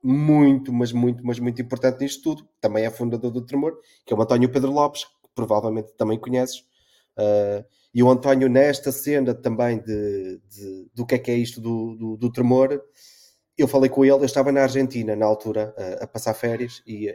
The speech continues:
e liguei-lhe e disse-lhe, "Olha, António, eu, eu gostava muito que tu," eh, eu conheci-o, curiosamente, no, no, no, no festival, no Walk and Talk,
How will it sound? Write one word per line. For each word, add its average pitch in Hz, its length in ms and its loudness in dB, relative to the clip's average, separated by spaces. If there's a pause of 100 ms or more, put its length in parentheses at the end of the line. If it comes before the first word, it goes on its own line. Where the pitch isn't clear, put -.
e 123 100 -2
liguei-lhe 113 580 0
e 117 80 -10
disse-lhe, 110 340 -6
"Olha, 110 200 4
António, 110 440 0
eu, 107 220 -10
eu 107 80 -20
gostava 113 280 -2
muito 117 280 -6
que - 80 -20
tu," 113 420 -6
eh, 107 40 -8 (440)
eu 123 80 0
conheci-o, 123 460 2 (120)
curiosamente, 117 580 -4
no, 107 320 -6 (100)
no, 98 500 -6 (560)
no, 98 300 -4
no 104 80 0
festival, 107 320 -2
no 107 80 2
Walk 107 220 2
and 104 80 0
Talk, 120 300 -2